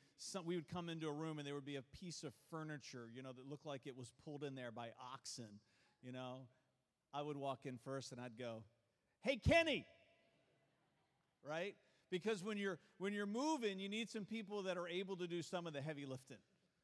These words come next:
You ever moved before, right? There's people that you want there to help do some of the heavy lifting. They had a big, you know,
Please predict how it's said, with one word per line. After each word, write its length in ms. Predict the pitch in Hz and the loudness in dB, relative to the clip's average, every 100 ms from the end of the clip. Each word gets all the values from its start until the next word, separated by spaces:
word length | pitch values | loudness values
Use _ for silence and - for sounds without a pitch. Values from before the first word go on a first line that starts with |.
| - | 0
You 80 | 156 | 2
ever 140 | 190 | 4
moved 280 | 196 220 202 | 4 4 4
before, 380 | 214 - 220 214 | 2 4 2 4
right? 380 | 208 214 233 180 | 4 4 2 0
There's 220 | 180 - - | -2 -4 -6
people 380 | 233 247 254 214 | -4 -2 -2 0
that 180 | 180 | -2
you 140 | 185 202 | -2 -2
want 320 | 196 190 156 | -2 -4 -2
there 540 | 180 170 151 135 135 131 _ _ - | 0 2 2 0 -4 -10 _ _ -6
to 100 | 151 | -2
help 260 | 175 202 165 | 0 -2 -2
do 380 | 165 160 151 139 _ _ - | 0 0 0 -4 _ _ -16
some 340 | - 180 170 | -4 -2 0
of 160 | 151 127 | -2 -4
the 160 | 131 123 _ _ 170 | -8 -8 _ _ -6
heavy 240 | 143 139 | -4 -4
lifting. 380 | 135 120 - 95 - - | -4 -6 -10 -16 -18 -2
They 80 | 147 | 0
had 120 | 165 | 0
a 40 | |
big, 280 | 135 160 165 131 - 156 | 0 0 0 -2 -8 -2
you 100 | 156 | 0
know, 260 | 143 127 | 2 0